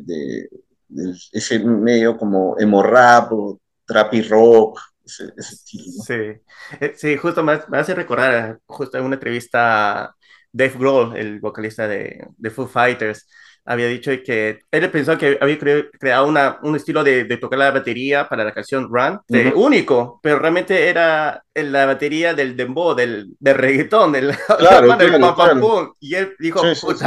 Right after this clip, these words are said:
Speaker 2: madre", <laughs> y decía, "Puta
Speaker 1: Sí.
Speaker 2: madre, ¿por qué?". Pero le salió bacán, este, la, es una canción que recomiendo, Run.
Speaker 1: Sí, sí, sí, sí, sí, sí,
Speaker 2: <laughs>
Speaker 1: sí.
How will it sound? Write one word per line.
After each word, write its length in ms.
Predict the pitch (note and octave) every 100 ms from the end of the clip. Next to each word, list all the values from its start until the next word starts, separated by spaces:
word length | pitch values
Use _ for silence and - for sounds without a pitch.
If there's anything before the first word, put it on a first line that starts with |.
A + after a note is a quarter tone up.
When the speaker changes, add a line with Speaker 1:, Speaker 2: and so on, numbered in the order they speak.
| D3+ D3
Speaker 2:
madre", 300 | A#3+ G3+ E3
<laughs> 80 | G#3+
y 40 | E3+
decía, 240 | E3+ D3
"Puta 220 | E3 -
Speaker 1:
Sí. 160 | - C3+
Speaker 2:
madre, 160 | B2+ B2 A#2+
¿por 200 | A#2 G#2
qué?". 280 | D#3+ C#3+ - - G#3+ E3+
Pero 480 | E3 D#3 D#3 D3 C#3+
le 220 | C#3 D3+
salió 240 | D3+ D3+ G3+
bacán, 480 | F3+ F#3 G3 C#3 -
este, 460 | B2+ A#2+ _ A#2
la, 120 | A2+ A2
es 140 | B2+ -
una 160 | D3+
canción 340 | C3 A2 C#3 C3
que 280 | B2+ A2+ G#2
recomiendo, 480 | B2 A#2+ C#3 A#2+
Run. 240 | G#2+ A#2+ D#3+
Speaker 1:
Sí, 200 | - D#3
sí, 0 |
sí, 160 | D#3 D3+
sí, 180 | - E3
sí, 200 | G3+ -
sí, 140 | -
Speaker 2:
<laughs> 40 | E3+
Speaker 1:
sí. 160 | -